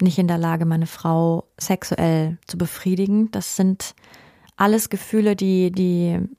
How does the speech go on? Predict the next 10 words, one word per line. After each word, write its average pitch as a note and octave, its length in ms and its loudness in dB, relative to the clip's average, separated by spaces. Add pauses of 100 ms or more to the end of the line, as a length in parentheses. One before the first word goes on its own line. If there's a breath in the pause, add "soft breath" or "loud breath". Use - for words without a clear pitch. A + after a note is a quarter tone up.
sehr G3 260 2
unangenehm E3 560 6
sind D#3 240 -2
für D#3 120 -2
Männer D#3+ 380 0 (380)
und F#3 160 2
sehr F3+ 200 2
viel - 180 -4
Druck - 260 -6
erzeugen. - 600 -4